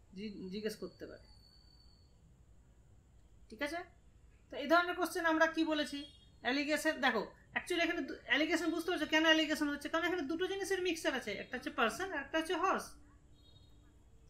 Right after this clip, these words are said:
বুঝতে পারলে? দুটো জিনিসের মিক্সচার আছে, পারসনস, এইদিকে হচ্ছে হর্স। ঠিক আছে?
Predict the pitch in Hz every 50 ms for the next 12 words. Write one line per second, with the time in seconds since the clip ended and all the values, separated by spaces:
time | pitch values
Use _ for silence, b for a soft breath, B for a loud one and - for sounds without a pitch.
0 | - - - - 233 349 359 349 302 220 185 220 277 269 381 349 359 330 311 330
1 | 349 359 330 311 302 - - 240 202 175 - - - - - - - - - -
2 | - - - - - - - - - - - - - 196 196 202 196 - 277 320
3 | 403 403 - - - - - - - - - - - - - - - - - -
4 | 294 302 277 294 269 294 277 277 - 269 262 233 233 214 190 180 - - - -
5 | - - - - - - - - - - - - - - - - - - - -
6 | - - - - - - - - - - - - - - - - - - - -
7 | - - - - 302 302 339 330 330